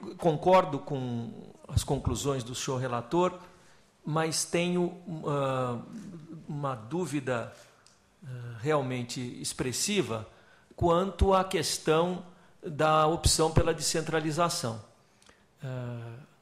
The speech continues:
não, não vejo possibilidade material de, numa atividade tão espalhada como é a atividade de transporte escolar no âmbito do Estado,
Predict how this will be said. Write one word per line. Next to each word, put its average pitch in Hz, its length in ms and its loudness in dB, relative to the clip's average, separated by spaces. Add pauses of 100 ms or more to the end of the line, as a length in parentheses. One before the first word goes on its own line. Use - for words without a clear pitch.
(320)
não, 156 160 -2
não 180 240 2
vejo 190 340 6
possibilidade 135 800 0
material 147 960 -2 (680)
de, 151 380 -8 (180)
numa 160 1000 0
atividade 135 1000 -2 (160)
tão 214 220 4
espalhada 147 960 2
como 139 260 -4
é 160 220 0
a 151 60 2
atividade 147 880 -2 (460)
de 120 80 -8
transporte 151 560 -4
escolar 151 520 -4
no 147 120 -8
âmbito 156 240 -10
do 151 80 -14
Estado, 120 500 -6